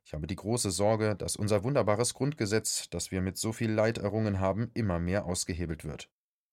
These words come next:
Deshalb stehe ich hier mit brennendem Herzen, mit brennender Sorge um unser Land, um unsere Diskussionskultur, um unsere Toleranz, um unsere Freiheit, um unsere Menschenrechte und Menschenwürde.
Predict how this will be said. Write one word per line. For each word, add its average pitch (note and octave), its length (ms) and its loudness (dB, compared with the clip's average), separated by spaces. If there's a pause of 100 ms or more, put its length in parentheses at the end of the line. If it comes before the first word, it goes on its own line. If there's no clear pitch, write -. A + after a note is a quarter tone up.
(200)
Deshalb B2 380 4
stehe C#3+ 220 2
ich A#2 160 0
hier G#2+ 100 2
mit A#2 200 -2
brennendem G#2+ 400 2
Herzen, G#2+ 480 2
mit A#2+ 220 -4
brennender A2+ 380 2
Sorge G#2+ 340 2
um F#2 140 2
unser F#2+ 200 2
Land, G2+ 360 2
um F2 120 -2
unsere F#2 280 -2
Diskussionskultur, A2 1040 -2
um A2 140 0
unsere A#2+ 260 0
Toleranz, B2 720 2
um G2 140 -4
unsere G2+ 240 -2
Freiheit, A#2 560 4 (320)
um G#2 100 0
unsere A#2 240 0
Menschenrechte A#2+ 600 2
und A#2 340 -2
Menschenwürde. G2+ 720 0